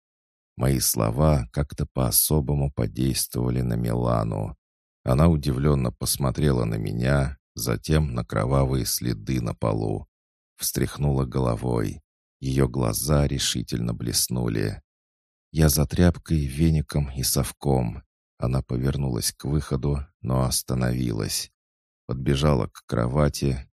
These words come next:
подобрала с пола своё нижнее бельё и скинула простыню. Я едва успел отвернуться.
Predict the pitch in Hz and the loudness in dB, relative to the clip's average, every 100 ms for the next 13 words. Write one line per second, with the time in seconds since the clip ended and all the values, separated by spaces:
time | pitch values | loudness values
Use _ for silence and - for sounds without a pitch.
0 | _ 64 62 65 73 76 67 - - 71 | _ -4 -2 0 2 2 2 -2 -2 0
1 | 67 50 - 53 62 64 64 67 58 64 | 2 0 -2 -2 0 0 -2 -2 -4 -4
2 | 57 52 58 55 65 76 71 - _ 80 | -6 -4 -4 -2 2 2 2 -2 _ -4
3 | - - - 65 58 57 - 57 - 64 | -4 -4 -4 -2 -2 -2 -4 -4 -4 -4
4 | 60 58 52 50 - _ _ _ _ 82 | -2 -2 -2 -6 -10 _ _ _ _ 0
5 | 90 82 65 78 80 73 - 65 62 58 | 2 0 -2 0 2 0 -2 -2 -2 -2
6 | - 64 62 62 57 - 55 53 50 | -4 -4 -2 -4 -4 -4 -2 -2 -4